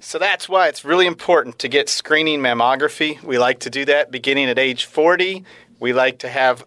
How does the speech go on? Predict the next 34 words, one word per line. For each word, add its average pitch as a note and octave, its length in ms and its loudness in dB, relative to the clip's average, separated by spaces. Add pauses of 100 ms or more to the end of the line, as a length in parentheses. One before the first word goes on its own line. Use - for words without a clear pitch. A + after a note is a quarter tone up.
a A#2 240 0
woman C3 440 -2
to B2+ 80 0
get B2+ 180 2
a A2+ 80 4
baseline C#3+ 720 -2
screen D#3 460 -2
at C3 80 2
age B2 320 2
thirty-five, C#3 880 0 (100)
and B2 180 -4
then D#3 340 2 (360)
yearly F3 460 2
screening D#3 480 0
mammography B2+ 720 0
at A#2+ 80 4
age B2 240 0
forty, A#2+ 480 2
because A2 400 -4
we C#3 100 -4
know D#3+ 240 2
the C3 220 -2
earlier E3+ 460 2
and A2+ 200 -8
smaller D3 500 2
that B2 160 -4
we C3+ 160 0
can B2 240 -6 (280)
get E3 220 -2
these D3 260 -4
tumors D3 400 -2
treated, C#3+ 460 0 (260)
the A#2+ 100 2
better C3+ 480 2